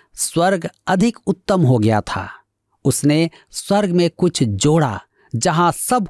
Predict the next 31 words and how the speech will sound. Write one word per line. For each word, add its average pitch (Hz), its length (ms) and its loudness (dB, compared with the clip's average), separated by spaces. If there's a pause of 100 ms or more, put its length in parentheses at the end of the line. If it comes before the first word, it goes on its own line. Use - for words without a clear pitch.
कुछ 135 320 -2 (220)
सिद्ध 135 360 -2
है, 95 340 -6 (320)
और 196 220 0
परमेश्वर 175 640 0
के 151 180 -4
पुत्र 120 360 -2
ने 127 300 2 (220)
कुछ - 300 -2
सीखा। 123 580 -2 (1000)
मनुष्यों 247 480 2
की 208 220 2
परिभाषाएं 131 880 0 (220)
मुझे 170 320 0
संतोष 160 680 0 (180)
प्रदान 139 340 0
नहीं 131 220 2
करती 113 380 -2
हैं। 92 160 -8 (520)
मुझे 220 280 2
केवल 190 360 0
यही 135 220 4
पता 110 340 -2
है 113 340 0 (220)
कि 165 60 0
यह 170 300 2 (100)
एक 165 260 2
भेद 113 480 -2
की 135 140 0
बात 104 320 -4
है। - 180 -16